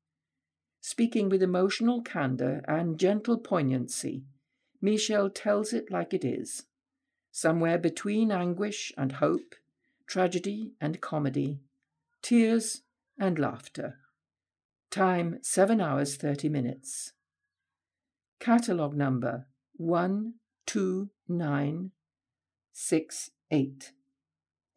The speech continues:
My Year Off, Rediscovering Life After a Stroke, by Robert McCrum. Clipper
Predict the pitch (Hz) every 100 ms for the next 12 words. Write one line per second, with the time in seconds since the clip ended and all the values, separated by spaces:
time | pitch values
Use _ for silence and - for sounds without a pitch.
0 | _ _ _ _ _ _ _ _ _ _
1 | _ _ _ - 180 185 175 196 262 262
2 | 165 - - - - _ _ _ _ _
3 | _ _ - 170 214 262 - 170 156 143
4 | 139 131 127 156 - 143 131 139 156 156
5 | - - 131 - - - _ _ _ _
6 | _ 160 156 143 135 160 - 147 139 151
7 | 113 - - - _ _ _ _ _ _
8 | _ _ _ - 196 202